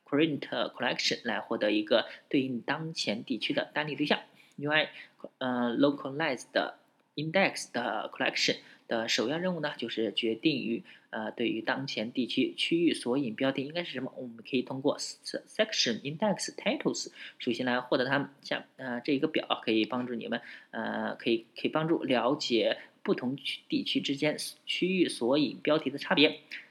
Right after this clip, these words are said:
啊，如果想要自己看到这些话，需要，呃，把对应的地区加入到你的项目本地化列表中。E N下划线U S，呃，有个 local 和 section title index 啊。嗯，英语的呢就是A B C D了，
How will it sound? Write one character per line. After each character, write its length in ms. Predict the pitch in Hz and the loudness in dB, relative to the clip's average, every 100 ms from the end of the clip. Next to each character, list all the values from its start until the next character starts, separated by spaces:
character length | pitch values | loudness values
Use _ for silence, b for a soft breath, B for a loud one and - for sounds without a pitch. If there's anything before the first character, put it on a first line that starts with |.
| B - | B -12
啊， 220 | 120 113 | -8 -6
如 100 | 113 | -6
果 220 | - 117 | 0 2
想 180 | 117 113 | 2 -2
要 120 | 107 | -4
自 120 | 117 127 | -6 -8
己 100 | - | -8
看 140 | 131 | -8
到 80 | 120 | -6
这 120 | 123 | -6
些 100 | 139 | -6
话， 260 | 147 147 - | 0 0 0
需 180 | - | -2
要， 320 | 123 117 107 - B - | 0 2 0 -2 B -10
呃， 260 | 123 113 - - - | -8 -8 -10 -16 -8
把 120 | 95 | -4
对 160 | - 143 | 2 4
应 80 | |
的 60 | 120 | 4
地 180 | 139 135 | 0 0
区 160 | 143 | 0
加 200 | 135 135 | 0 0
入 80 | 123 | -2
到 120 | 120 | -2
你 100 | 113 | -4
的 160 | 101 98 | -2 -2
项 300 | - 190 151 | 2 2 2
目 80 | 113 | -2
本 240 | - - | -2 -4
地 120 | 143 | -2
化 640 | 143 175 120 98 - 71 - | 0 2 0 -2 -10 -14 2
列 200 | 156 127 | 4 4
表 180 | - - | 2 0
中。 220 | 175 - - B B - _ _ _ _ _ _ _ _ _ _ _ | 2 0 -4 B B -14 _ _ _ _ _ _ _ _ _ _ _
E 160 | 156 135 | -4 0
N 160 | 147 | 0
下 220 | - 147 - | -2 -4 -4
划 120 | 139 | -2
线 240 | 143 110 | 0 0
U 120 | 156 | 0
S， 340 | 135 139 - - B B B B - | 4 4 2 -4 B B B B -2
呃， 80 | |
有 140 | 120 120 | 0 2
个 100 | 123 | 4
local 380 | 156 196 - - | 4 6 4 4
和 140 | 127 | 0
section 440 | - 196 - 120 113 | 4 4 4 -2 -2
title 320 | 160 160 120 | -4 -4 -2
index 460 | 143 160 131 - | -4 -2 -4 -4
啊。 120 | - - B B B B B B B - | -10 -8 B B B B B B B -8
嗯， 600 | 131 120 117 113 113 117 | -4 0 0 0 0 2
英 180 | 196 254 | 4 6
语 60 | - | 6
的 100 | 127 | 4
呢 140 | 131 | 2
就 100 | 117 | 0
是 80 | 110 | -2
A 100 | 127 | 0
B 120 | 131 | 0
C 160 | 135 143 | 2 2
D 100 | 151 | 4
了， 300 | 143 - | 2 0